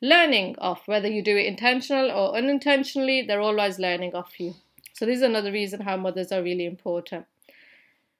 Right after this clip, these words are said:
What are the benefits of being a mother? One of them we've already mentioned is attaining paradise with Al-, Allah subhanahu wa ta'ala. Okay, we, we have this opportunity to attain special status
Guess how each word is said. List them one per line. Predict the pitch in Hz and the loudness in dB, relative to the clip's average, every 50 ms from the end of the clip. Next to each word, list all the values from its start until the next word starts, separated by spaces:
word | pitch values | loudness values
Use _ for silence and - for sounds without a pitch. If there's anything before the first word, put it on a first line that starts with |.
| _ _ _ _ | _ _ _ _
What | - 269 339 381 330 | 0 2 4 4 6
are | - 311 294 294 | 8 8 8 8
the | 247 254 | 8 6
benefits | 214 240 233 220 262 254 - 277 233 - - - - - | 6 6 4 2 2 2 4 4 4 4 0 -8 -6 0
of | - 226 196 185 - | 0 0 0 0 0
being | 220 220 214 202 202 196 - | 0 0 2 0 -2 -4 -4
a | - 214 | -4 -4
mother? | 208 202 196 185 185 180 175 - - _ _ _ _ _ _ _ _ _ _ _ _ _ - | 0 0 0 0 -2 -4 -8 -8 -12 _ _ _ _ _ _ _ _ _ _ _ _ _ -2
One | - 233 277 339 381 | 2 4 6 6 6
of | 339 262 | 6 6
them | 294 269 247 | 6 6 6
we've | 233 233 202 | 4 2 0
already | 220 - - 220 220 226 220 220 196 214 | 0 -4 -4 -2 0 2 2 2 2 2
mentioned | 208 226 254 285 294 277 294 240 | 4 4 4 4 2 2 0 -2
is | 208 185 - | -2 -2 -4
attaining | - 208 - - 233 220 214 214 214 214 208 | -6 -6 0 2 4 4 4 4 0 -2 0
paradise | - 294 302 302 285 247 220 180 180 - - - - - _ _ | 2 2 4 4 4 4 2 2 0 -2 -6 -12 -16 -18 _ _
with | - 180 - | -6 -4 -2
Al-, | - 185 180 - | 0 -2 -2 -2
Allah | - 214 233 240 | -2 -2 -2 -2
subhanahu | 226 - 226 214 196 190 | -4 -4 -4 -4 -2 -2
wa | 185 | -2
ta'ala. | 180 170 170 165 175 165 - _ 190 | -4 -4 -4 -6 -8 -12 -14 _ -16
Okay, | 185 - 247 269 285 | -12 -8 -6 -4 -4
we, | 262 254 214 - | -2 -2 -2 -2
we | 220 220 | 0 2
have | 247 262 262 240 | 4 4 4 4
this | 262 233 - | 0 -2 0
opportunity | - 254 240 262 262 - - 320 339 330 330 339 | -2 0 2 0 2 6 8 8 8 8 6 4
to | 330 - | 4 4
attain | - - - - 262 247 240 240 | 2 2 4 4 4 4 4 2
special | - - - 320 381 370 - 403 392 | -4 2 4 4 4 6 4 0 -2
status | 349 - - 285 254 233 226 233 254 226 220 220 - | -2 0 2 4 6 6 4 4 0 0 0 -2 -6